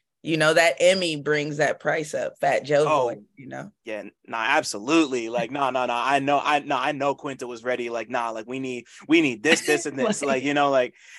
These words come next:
Speaker 2: and, um, she, and, you know, like, before we move on, like, seeing her really, like, take up for, uh, seeing her take up for the public school system, like, across the country, like, with the, with, with, um,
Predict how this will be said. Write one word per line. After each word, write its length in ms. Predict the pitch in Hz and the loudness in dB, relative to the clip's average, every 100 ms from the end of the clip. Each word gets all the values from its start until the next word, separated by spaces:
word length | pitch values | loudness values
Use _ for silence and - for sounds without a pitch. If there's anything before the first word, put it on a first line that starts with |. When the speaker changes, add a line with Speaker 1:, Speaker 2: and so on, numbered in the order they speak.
| - | -8
Speaker 2:
and, 200 | 151 156 | 0 2
um, 460 | 151 139 131 123 117 _ _ _ | 2 2 0 -6 -14 _ _ _
she, 400 | - - 226 226 208 | -12 -4 -2 0 2
and, 180 | 220 | 2
you 60 | 220 | 4
know, 80 | 214 | 2
like, 220 | 185 151 | 2 0
before 260 | 170 196 220 | -4 2 2
we 80 | |
move 200 | 214 185 | 0 -2
on, 220 | 160 190 160 | 0 0 -2
like, 140 | 135 | -6
seeing 420 | - 160 190 208 | -6 -4 -4 -4
her 240 | 196 175 147 | -2 -4 -4
really, 340 | 151 165 151 | -6 -4 -6
like, 360 | 147 139 127 - | -4 -2 -2 -6
take 280 | 160 143 | -10 -4
up 220 | 131 131 - | -2 -2 -6
for, 300 | - 131 123 | -6 -2 0
uh, 280 | 117 113 123 _ _ _ | 0 -4 -10 _ _ _
seeing 300 | - 170 208 | 0 2 2
her 120 | 214 | 0
take 320 | - - 156 143 | -4 -4 -2 -2
up 220 | 139 - | -2 -4
for 120 | 139 | -10
the 80 | 127 | -6
public 340 | 147 131 127 | -4 -4 -6
school 220 | - 131 | -6 -6
system, 340 | 127 131 - 127 | -4 -6 -6 -6
like, 140 | 117 | -8
across 440 | 120 131 123 120 - | -6 -2 -2 -2 -8
the 120 | 110 | -12
country, 500 | - 127 123 117 107 _ - - | -10 -10 -8 -12 -12 _ -20 -4
like, 260 | 139 127 113 | 2 2 0
with 260 | 127 131 - | -2 -2 -4
the, 140 | 131 - | -6 -6
with, 340 | 107 123 147 - | -8 -2 -2 -2
with, 260 | 127 139 143 | -6 -4 0
um, 440 | 131 123 120 113 | 0 0 -4 -14